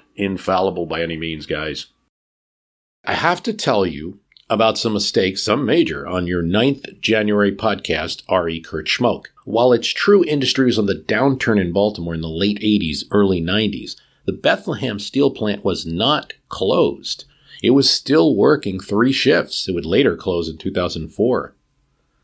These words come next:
My dad was a supervisor, and the General Motors Rowing Highway plant closed in two thousand five. I, I was there for that.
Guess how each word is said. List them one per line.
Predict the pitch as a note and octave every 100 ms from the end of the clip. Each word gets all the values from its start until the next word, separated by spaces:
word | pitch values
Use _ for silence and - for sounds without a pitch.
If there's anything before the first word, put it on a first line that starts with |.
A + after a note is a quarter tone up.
| _ _ -
My | G#2+
dad | B2+ A#2+ B2+
was | B2
a | G#2+
supervisor, | G2 C3+ D#3+ E3 - C#2 D2 - - _ _ _ _ _ _ -
and | A2 A2+
the |
General | F#2+ A2 C#3+ C3+
Motors | C3+ C#3 C#3 A2+
Rowing | F2 F#2+ A2 C#3+ B2
Highway | - C#3+ D3+ G#2+
plant | G#2 G#2 F#2+
closed | - G#2+ G#2
in | G2+ F#2+
two | - A2
thousand | G#2+ G2+ G2 E2+
five. | - A#2+ E2+ -
I, | E2 - -
I |
was | A#2+ A#2+ E2+
there | G2 C#3+
for | - E2+
that. | - A#2 -